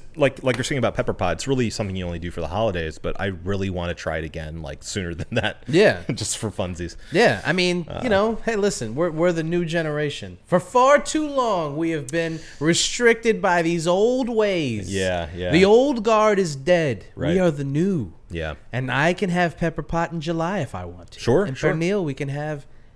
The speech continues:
Speaker 1: whenever.
Speaker 2: In August.
Speaker 1: Well, what I'm <laughs> thinking, what I'm thinking, and it's funny because I just talk shit about, like, you know, um, repurposing things and, like, making them different.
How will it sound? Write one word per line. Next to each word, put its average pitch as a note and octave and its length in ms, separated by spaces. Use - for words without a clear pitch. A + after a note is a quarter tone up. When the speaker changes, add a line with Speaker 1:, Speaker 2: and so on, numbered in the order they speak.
Speaker 1:
whenever. G2 440
Speaker 2:
In D#3+ 60
August. - 340
Speaker 1:
Well, F#3+ 140
what E3+ 240
I'm G#3+ 140
<laughs> - 120
thinking, D3+ 360
what A#2 80
I'm A#2+ 100
thinking, A2+ 440
and A#2 100
it's A2+ 120
funny A2+ 340
because F#2+ 300
I F#2 120
just E2+ 140
talk F#2 160
shit G2 160
about, E2+ 200
like, D#2 380
you F#2+ 140
know, C#2+ 200
um, D2+ 360
repurposing F#2+ 540
things F#2 260
and, D#2+ 120
like, D#2 180
making E2+ 280
them D#2+ 160
different. D#2 340